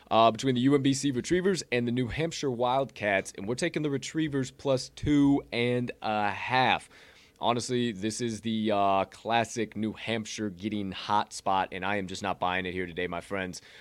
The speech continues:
Um, it's because in a lot of areas, U M B C is just better, but there's a lot of storylines going on here that I just simply can't buy into the Retrievers being the dogs. U N H is, uh, ranked two hundred, uh, two hundred sixty-second per KenPom. They're coming off a sixty-nine to sixty win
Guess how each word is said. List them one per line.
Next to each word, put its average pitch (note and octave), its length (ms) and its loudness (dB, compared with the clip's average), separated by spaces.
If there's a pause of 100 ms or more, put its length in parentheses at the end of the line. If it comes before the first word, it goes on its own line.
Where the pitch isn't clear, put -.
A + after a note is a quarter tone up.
(200)
Um, G2+ 300 4
it's G3 100 -4
because D3+ 480 2 (200)
in C3 80 -2
a C3+ 60 2
lot D#3 260 8
of B2 100 6
areas, C3 420 4
U C3 120 2
M B2+ 60 0
B A#2 120 -2
C A#2+ 220 -2
is G2 100 -2
just F#2 260 -4
better, G2+ 300 2
but F2+ 220 -4
there's G2+ 160 -2
a G2 60 -2
lot C#3 680 4
of G#2+ 80 -10
storylines G#2 560 -2
going G2+ 200 0
on G2 160 0
here F#2+ 280 -2
that F#2+ 260 0
I G2+ 140 0
just G2 220 -6
simply B2 320 -4
can't G2 220 -4
buy F#2+ 200 2
into F#2 260 -4
the F2 220 -8
Retrievers F#2 480 -8
being F#2 180 -4
the E2 60 -8
dogs. D#2+ 400 -4 (400)
U F3 180 4
N A3 80 6
H F3 320 4
is, C3+ 260 0
uh, A2+ 220 4
ranked A#2+ 240 -2
two D#3 80 -4
hundred, C3+ 320 -2 (320)
uh, G2 220 0
two F3 240 -4
hundred D#3 280 -4
sixty-second A2 720 -8
per F#2 140 -10
KenPom. F#2 540 -4
They're F#2 80 -4
coming D3+ 260 -2
off C3 200 2
a G2 160 -2
sixty-nine C3+ 720 -4
to G2 80 -6
sixty G#2+ 380 -8
win G2 400 -2